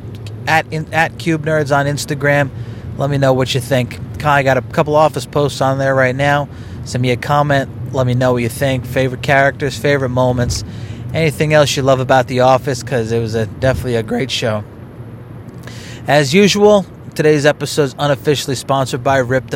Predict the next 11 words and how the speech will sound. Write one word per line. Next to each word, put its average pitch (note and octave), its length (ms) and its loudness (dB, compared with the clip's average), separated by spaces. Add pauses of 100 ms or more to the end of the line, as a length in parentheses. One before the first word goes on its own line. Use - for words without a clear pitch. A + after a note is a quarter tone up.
(100)
ripped C#3+ 280 -4
apparel C#3+ 380 0
dot B2+ 260 0
com, F#3+ 340 -2 (520)
R C3 160 4
I C3 160 2
P C3+ 240 -4
T C#3 320 0
apparel C3+ 400 2
dot B2 280 0
com. D#3 400 -2